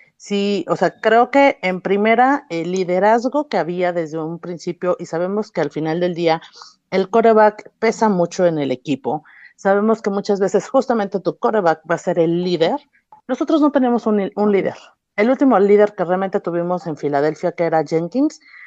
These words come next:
Speaker 1: se nos fue también el año
Speaker 2: Ujú.
Speaker 1: pasado a los Santos. Entonces, ni teníamos líder a la defensa, ni teníamos un líder a la ofensa. El que medio se echó el equipo al hombro es este Jason Kelce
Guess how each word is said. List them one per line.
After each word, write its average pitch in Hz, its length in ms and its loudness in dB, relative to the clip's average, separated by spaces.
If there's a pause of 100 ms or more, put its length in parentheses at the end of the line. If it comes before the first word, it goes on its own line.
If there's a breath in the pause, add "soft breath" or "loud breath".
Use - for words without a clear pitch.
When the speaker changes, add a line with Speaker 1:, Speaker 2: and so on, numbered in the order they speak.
(120 loud breath)
Speaker 1:
se 254 160 0
nos 262 160 2
fue 311 80 2
también 277 300 2
el 269 100 4
año 262 160 2
Speaker 2:
Ujú. 254 60 -2
Speaker 1:
pasado 233 280 2
a 220 40 6
los 202 140 2
Santos. 220 340 -2
Entonces, 190 520 -4 (200)
ni 220 240 -4
teníamos 311 400 2
líder 233 280 4
a 156 60 4
la 143 100 4
defensa, - 360 2
ni 240 120 0
teníamos 180 400 -6
un 175 160 -4
líder 170 280 -4
a 135 80 2
la - 40 -4
ofensa. - 420 -12 (340)
El 196 120 -6
que 214 100 0
medio 226 500 4
se 233 140 0
echó 302 200 0
el 330 120 4
equipo 247 340 -2
al 180 140 4
hombro 277 440 2 (380 soft breath)
es 196 300 0
este 202 440 -4
Jason 202 300 2
Kelce 262 360 -2